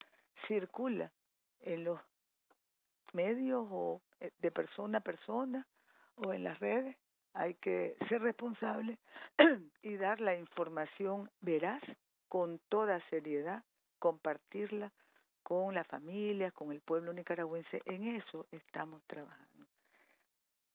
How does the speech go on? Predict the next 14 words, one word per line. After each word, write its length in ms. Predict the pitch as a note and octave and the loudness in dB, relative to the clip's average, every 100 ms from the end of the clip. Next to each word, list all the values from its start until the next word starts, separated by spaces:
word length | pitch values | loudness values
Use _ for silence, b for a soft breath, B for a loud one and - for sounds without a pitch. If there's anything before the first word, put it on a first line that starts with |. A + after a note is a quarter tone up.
| - | -8
Compañeros, 640 | - F#3 F3 F#3+ G3+ A3 A3+ | -4 -2 -2 -2 -2 -2 -4
compañeras, 720 | F#3+ F3 D#3+ D#3+ F#3 F#3+ F#3 | -6 -4 -6 -4 -6 -4 -4
hermanas, 440 | E3+ E3 E3+ F3+ E3+ | -6 -4 -4 -4 -12
hermanos, 560 | D#3 D#3 F3 F#3+ F#3 - _ _ _ - | -12 -6 -6 -6 -10 -16 _ _ _ -14
aquí 200 | D3+ G3 | -4 -4
estamos 500 | - G#3 A3 A#3+ A#3+ - _ _ _ _ | 2 2 2 -4 -12 -20 _ _ _ _
todos 440 | - A#3 C4+ D4 D4 - _ _ _ - | 4 4 2 -2 -8 -16 _ _ _ 0
clamando 800 | F#3 F3 F#3 A3+ G#3+ F3 E3+ - _ | 4 4 2 -4 -4 -4 -6 -8 _
paz, 240 | - F3+ G3 - - _ _ _ _ | -2 -2 -4 -16 -20 _ _ _ _
como 180 | - D#3+ | -6 -2
decía 360 | E3 - E3+ E3+ | -2 0 -2 0
Darío, 460 | D#3+ F3 G3 G3+ B B B _ - | -2 -2 0 -2 B B B _ 0
paz, 280 | F#3 G#3+ A3+ - - _ _ _ - | 0 0 -6 -14 -18 _ _ _ -2
paz, 280 | D#3+ F3+ | 0 0